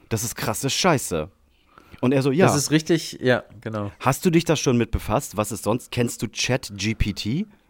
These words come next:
Speaker 1: Und ich,
Speaker 2: Ja, natürlich.
Speaker 1: Du
Speaker 2: Ja, ja,
Speaker 1: kennst?
Speaker 2: klar.
Speaker 1: Alter.
Speaker 2: Ich hab's jetzt gerade vor mir. Wir können da Sachen testen. Ich hab das
Speaker 1: Alter.
Speaker 2: Eingabefeld vor mir.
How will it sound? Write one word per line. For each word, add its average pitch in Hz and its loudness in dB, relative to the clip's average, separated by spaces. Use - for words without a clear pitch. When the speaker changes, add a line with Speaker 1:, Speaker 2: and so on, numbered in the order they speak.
Speaker 1:
Und 110 0
ich, 123 -4
Speaker 2:
Ja, 120 2
natürlich. 120 2
Speaker 1:
Du 104 -6
Speaker 2:
Ja, 131 6
ja, 165 10
Speaker 1:
kennst? 160 4
Speaker 2:
klar. 170 -2
Speaker 1:
Alter. 143 -4
Speaker 2:
Ich 143 6
hab's 170 4
jetzt 202 6
gerade 175 6
vor 208 4
mir. 135 4
Wir 117 2
können 143 0
da 143 4
Sachen 151 2
testen. 156 -2
Ich - 4
hab 147 6
das 147 2
Speaker 1:
Alter. 160 0
Speaker 2:
Eingabefeld 147 2
vor 135 0
mir. 98 -4